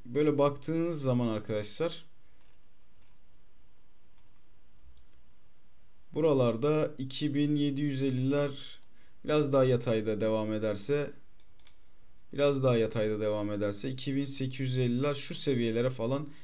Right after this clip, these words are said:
iki bin sekiz yüz elliye gelmese de iki bin sekiz yüz otuzlarda falan buralara bir çarpar arkadaşlar. Zaten şurada bir fener durumu söz konusu ya. Aşağı doğru iniş gerçekleşir düşüncesindeyim ben. Ama ne zaman? İşte bu iki bin sekiz yüz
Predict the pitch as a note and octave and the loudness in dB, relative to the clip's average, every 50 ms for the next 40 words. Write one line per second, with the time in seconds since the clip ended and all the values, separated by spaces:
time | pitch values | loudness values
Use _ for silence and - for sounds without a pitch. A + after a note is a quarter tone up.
0 | - - - - - - - C#3+ D#3 D3+ C#3+ - D#3 D3 D#3 D3+ D3 D#3 D#3+ D#3+ | -12 -12 -12 -10 -8 -6 -2 0 2 4 4 4 2 0 0 0 0 0 2 2
1 | D#3 D#3+ D#3+ D3+ D#3+ D#3 D3 B2+ A#2 - - C#3+ C3+ C3 - C3+ C#3 C3+ - C#3 | 2 2 2 4 4 4 4 4 2 2 0 0 -4 -4 -2 0 2 2 2 2
2 | C3+ C3+ C3+ B2+ C3 C3 C3 B2+ B2 A#2+ B2 B2 A#2 A2+ A2+ C3 B2+ - B2 B2 | 2 -2 -4 -2 -2 -4 -4 -4 -4 0 2 2 2 2 0 -2 -2 0 0 0
3 | C3+ D#3 D3+ - - - - - - - - - - - - C3+ D#3 D#3 C#3+ C3 | 0 -2 -4 -8 -10 -10 -12 -12 -12 -12 -12 -12 -12 -6 2 4 6 8 8 8
4 | C#3+ C#3+ B2 C#3+ D3+ - - - D3+ - - D3 C3 B2+ B2+ B2+ C3+ A2+ A2 G#2 | 8 6 4 2 2 0 -2 -6 -2 0 4 4 4 4 4 2 2 2 2 0
5 | - G2+ D#2+ D#2+ - - - - - - - - - - - - - - - D#3+ | -2 -2 -4 -4 -4 -6 -8 -8 -10 -10 -12 -12 -12 -12 -12 -12 -8 -2 0 2
6 | F3 G3 E3 D3 - E3 D#3+ E3+ E3 D#3+ D#3+ D3+ - C#3 C3+ C#3 D#3+ D#3+ D3+ D3 | 2 4 4 2 2 0 0 0 0 0 0 -2 0 0 2 4 4 4 4 4
7 | D3 D3+ D3+ D3 - D3+ C#3+ C#3 - - C#3+ D3+ D3+ - - F#3 D3 A2 E2+ E2 | 4 4 4 2 0 -2 -2 -2 -2 -2 -2 -2 -2 -2 -2 -2 -2 -2 -2 -4
8 | G2+ - - - - - - - - - - - - - D3 C#3+ - - F#3 F3+ | -6 -10 -12 -12 -12 -12 -12 -12 -12 -12 -12 -10 -4 -2 0 2 2 4 6 6
9 | E3 D#3+ C#3+ C3 B2 B2 D#3+ E3+ - - - - C3+ C#3+ D#3+ - - - C#3 B2+ | 6 6 6 4 4 4 2 0 0 -2 0 2 2 4 4 2 0 2 2 2
10 | B2 - - C3 B2+ B2 B2+ - - C#3+ C#3+ - - - - - - - - - | 2 2 0 -2 -2 -2 -2 -2 -2 -2 -4 -8 -10 -10 -12 -12 -12 -12 -10 -4
11 | A#2+ A#2+ - - B2+ A#2+ A#2 A#2 - - A2 G2+ G#2 G2 F#2+ F#2+ F2+ F2 - - | -4 -2 -2 2 2 2 2 2 0 -2 -2 -4 -4 -4 -4 -6 -6 -8 -8 -10
12 | - - - - - - - - - - - - - - E3 F#3 F3+ F3 E3+ D3+ | -12 -12 -12 -12 -12 -12 -10 -10 -10 -10 -10 -8 0 4 4 6 6 8 6 6
13 | C#3 B2 G2 F2+ E2+ - - - - - - - - - - - - G#2+ A#2 D3+ | 6 4 2 0 -4 -6 -8 -10 -10 -10 -10 -10 -10 -8 -8 -6 -6 -2 0 2
14 | F3+ E3+ - D3 - - D#3+ D#3+ E3 F3 E3 - - D3+ D3+ D3+ - F3+ F#3 E3 | 2 0 0 0 0 0 0 2 0 0 0 2 0 0 0 0 0 0 0 0
15 | D3+ C3+ A#2+ A2+ - - - - - - | 0 -2 -2 -2 -2 -4 -4 -6 -10 -10